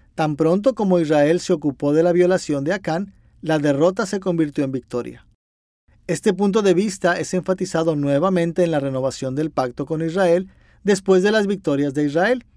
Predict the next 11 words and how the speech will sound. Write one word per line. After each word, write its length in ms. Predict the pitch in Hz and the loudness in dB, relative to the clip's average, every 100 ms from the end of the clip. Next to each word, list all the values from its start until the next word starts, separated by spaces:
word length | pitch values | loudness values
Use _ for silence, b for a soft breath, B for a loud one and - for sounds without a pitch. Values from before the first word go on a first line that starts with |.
| _ _ _ _ | _ _ _ _
En 100 | 135 | -12
el 80 | 139 | -6
capítulo 460 | 147 139 165 214 190 | -4 -4 -2 2 2
ocho, 280 | 226 190 | 2 0
versículo 480 | 156 143 151 160 175 | -2 -2 -6 -4 -2
treinta 300 | 185 185 190 | 0 -2 0
y 60 | 202 | 0
uno, 280 | 175 190 196 b b b | 0 -2 -6 b b b
Israel 460 | 190 180 170 165 196 | 0 2 4 4 2
lo 140 | 226 | 2
preparó, 480 | 196 185 151 139 123 | 0 0 0 0 -4